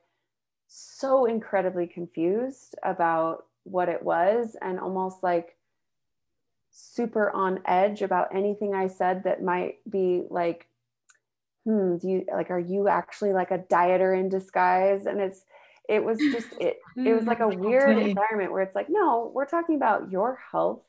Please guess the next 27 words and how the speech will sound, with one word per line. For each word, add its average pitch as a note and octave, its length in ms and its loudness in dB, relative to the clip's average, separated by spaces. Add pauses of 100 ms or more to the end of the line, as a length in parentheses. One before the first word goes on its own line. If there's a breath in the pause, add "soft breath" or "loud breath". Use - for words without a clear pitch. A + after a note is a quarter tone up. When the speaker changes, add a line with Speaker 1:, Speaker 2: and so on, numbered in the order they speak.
Speaker 1:
and F3 140 -8
your F3 120 -4
nutrition F#3 840 -10
and F3 120 -8
the E3+ 60 -10
science G#3 460 -10
of A3+ 80 -12
how A3 120 -6
your A#3+ 140 -4
body C4 260 -2
works. G3 440 -2 (580 soft breath)
And A#3 180 -4
yeah, G3 260 2
we A#3+ 100 0
wanna B3+ 220 -2
work A3+ 280 -2
with, A3+ 160 -2
like, G3 300 0 (120)
healing A#3 460 -2
from A#3+ 220 -4
dieting G3 440 2
and F#3+ 80 -4
all D4 220 2
that F4 240 0
stuff." G#3+ 420 2
And, F#3+ 200 -6
like, G3 260 -2